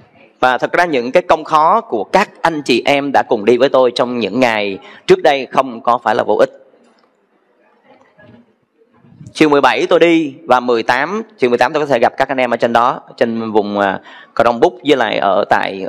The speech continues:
Gia Lai. Chúng ta chờ xíu để chúng ta nhìn thấy những cái hình ảnh. Những hình ảnh này để chúng ta được khích lệ bởi vì Chúa Ngài đang hành động ở trong những anh chị em của chúng ta, những người rất là đơn sơ.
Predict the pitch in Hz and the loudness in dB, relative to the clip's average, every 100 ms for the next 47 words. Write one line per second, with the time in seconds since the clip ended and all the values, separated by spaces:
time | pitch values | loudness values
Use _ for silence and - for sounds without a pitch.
0 | - 107 110 113 117 110 107 _ _ _ | -10 -4 0 2 0 -4 -10 _ _ _
1 | _ _ _ - _ _ _ _ _ - | _ _ _ -20 _ _ _ _ _ -20
2 | - - - - - 113 127 123 120 113 | -20 -20 -18 -16 -16 -6 -2 0 -2 0
3 | 113 101 - 123 135 110 117 110 95 110 | 0 0 -2 -4 -4 -6 -2 -2 -2 -6
4 | 135 101 107 95 95 - - - - 165 | -4 -4 -4 -4 -6 -8 -16 -16 -4 2
5 | 220 185 196 185 156 147 208 156 - 175 | 2 2 0 0 0 0 0 0 -2 0
6 | 175 117 117 131 135 135 110 147 160 123 | 2 2 0 -2 -2 -4 -2 -2 0 0
7 | 123 127 110 98 98 104 95 131 120 117 | -2 -2 0 0 -2 -2 0 0 0 -2
8 | 113 90 117 147 160 135 127 120 107 131 | -6 -4 -4 -4 -4 -4 0 0 2 0
9 | 127 110 139 135 135 120 113 139 110 104 | -2 -4 -2 -2 -2 -2 -2 0 0 0
10 | 165 131 113 120 120 110 135 127 | 0 0 0 0 0 2 2 2